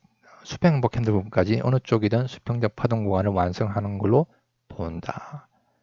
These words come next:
그죠? 말은 어려운 것 같아도 전에 설명했죠, 그죠? 좀 전에. 결론적으로 수평적 파동 구간 자체보다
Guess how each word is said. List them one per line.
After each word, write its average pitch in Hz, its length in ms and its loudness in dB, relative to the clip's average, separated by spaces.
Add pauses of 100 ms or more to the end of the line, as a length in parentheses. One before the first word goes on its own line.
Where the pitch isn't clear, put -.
(140)
그죠? 117 320 -4 (100)
말은 117 260 4
어려운 127 260 6
것 101 120 4
같아도 113 260 2 (600)
전에 113 180 0
설명했죠, 113 520 2
그죠? 120 240 4 (120)
좀 - 160 -8
전에. 117 320 2 (1400)
결론적으로 101 680 6
수평적 156 580 0
파동 139 320 0
구간 123 220 0
자체보다 92 1200 0